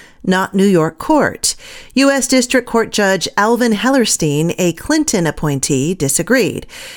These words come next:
Trump has failed to show the conduct charged by the indictment is for or relating to any act performed by or for the president under color of the official acts of a president, Hellerstein said in a July nineteenth ruling.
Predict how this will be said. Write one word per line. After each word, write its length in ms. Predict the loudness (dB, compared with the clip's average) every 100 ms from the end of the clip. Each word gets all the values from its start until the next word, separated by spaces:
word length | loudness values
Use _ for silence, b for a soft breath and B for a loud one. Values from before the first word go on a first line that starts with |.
| B -4
Trump 200 | 0 0
has 160 | 0
failed 280 | 2 2 4
to 100 | 2
show 320 | 4 2 2
the 100 | 2
conduct 500 | 0 -2 0 0 -2
charged 380 | -2 0 0 0
by 140 | -2 0
the 100 | 0
indictment 540 | 2 0 0 0 0
is 260 | 0 0 0
for 380 | 0 2 2
or 200 | 2 0
relating 500 | 0 0 2 2 0
to 200 | 0 0
any 300 | 0 0 0
act 260 | -2 -4 -6
performed 540 | -8 -4 0 0 -2
by 360 | 0 2 2 0 B B B B 0
or 140 | 0
for 320 | 0 2 2 2
the 100 | 2
president 600 | 0 0 0 0 0 -4 B B
under 220 | -2 0 -2
color 380 | 0 2 2
of 140 | 0 0
the 100 | 0
official 400 | 0 -2 0 0
acts 300 | -2 -2 -4
of 200 | -2 -2
a 60 |
president, 640 | -4 -6 -6 -6 -8 -8 -14 B B B -4
Hellerstein 520 | 0 0 2 2 2
said 220 | 2 2
in 100 | 2
a 80 | 0
July 360 | 0 0 0 0
nineteenth 520 | -2 -4 -4 -4 -2
ruling. 480 | 0 0 -2 -4